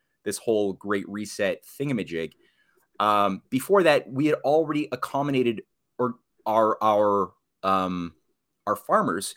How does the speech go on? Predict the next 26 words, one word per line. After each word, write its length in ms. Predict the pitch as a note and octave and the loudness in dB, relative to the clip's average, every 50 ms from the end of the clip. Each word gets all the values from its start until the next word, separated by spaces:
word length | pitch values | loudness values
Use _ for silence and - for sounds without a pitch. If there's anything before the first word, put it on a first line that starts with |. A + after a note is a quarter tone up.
| _ - | _ -6
into 220 | C#3 C3 - C#3+ | -6 -6 -6 -8
expecting 560 | C#3 C#3+ - - - - F3+ F3+ - F3+ D#3 | -10 -8 -8 -10 -4 -4 -4 -4 -4 -6 -6
this 140 | C#3+ C3 - | -6 -6 -6
sort 160 | - D3 C#3+ | -4 -4 -4
of 80 | C3+ A#2+ | -2 -4
behavior 320 | A#2+ A2 C3+ C#3 B2+ C3 | -6 -6 -6 -4 -4 -6
for 220 | - - - - - | -6 -6 -10 -8 -2
other 240 | - E3+ F3 G3 C#3+ | -2 2 2 2 2
reasons. 340 | G#2 F#2 E2+ D#2+ F#2+ E2+ F#2 | 2 -2 -6 -6 -8 -8 0
Like, 300 | G#2+ A2+ A2 G#2+ - _ _ | 2 2 2 2 -2 _ _
you 60 | B2+ B2 | -8 -6
know, 140 | A#2+ - - | -6 -4 -2
I 80 | B2+ C3 | -2 0
got 220 | D3 C3+ - - | 0 0 -2 -2
cases 540 | - C#3 C3+ C3 - C3+ A#2+ A2+ G#2+ - - _ _ _ _ _ _ - | -6 -6 -6 -4 -4 -4 -4 -4 -6 -10 -16 _ _ _ _ _ _ 0
that 80 | A#2 | 2
I've 140 | B2 C3 A2+ | 2 4 4
written 220 | B2+ - - G#2+ G2+ | 2 -2 -2 -4 0
down 360 | A2 G#2 G#2+ G#2 G#2 G2+ - - - _ _ _ _ _ _ _ _ _ - _ _ _ | 0 2 2 0 -2 -4 -8 -14 -20 _ _ _ _ _ _ _ _ _ -20 _ _ _
where, 340 | A#2 A2+ A2+ A2+ A2 G#2+ G#2 | -2 0 2 2 4 4 4
uh, 80 | G2+ F#2+ | 4 2
Niagara 560 | G2+ G#2+ G#2+ A2 A#2+ B2 C3+ C3+ A#2+ B2+ A#2 | 0 -2 0 0 2 2 2 2 0 -2 -4
farmers 420 | - - A2+ A#2 A#2+ A#2 G#2+ F#2+ | -2 -2 0 2 2 2 0 -2
in 60 | G#2+ G#2 | -2 -6
Ontario 600 | G#2 G2 - C#3 D#3 F3+ A#2+ D#2+ C2+ - - _ _ _ _ _ _ _ _ _ _ _ _ _ | -6 -6 -4 -4 -2 -2 -2 -4 -6 -8 -10 _ _ _ _ _ _ _ _ _ _ _ _ _
were 380 | G2 A2+ A#2 A2+ A2 A2 - | -2 2 4 4 4 2 2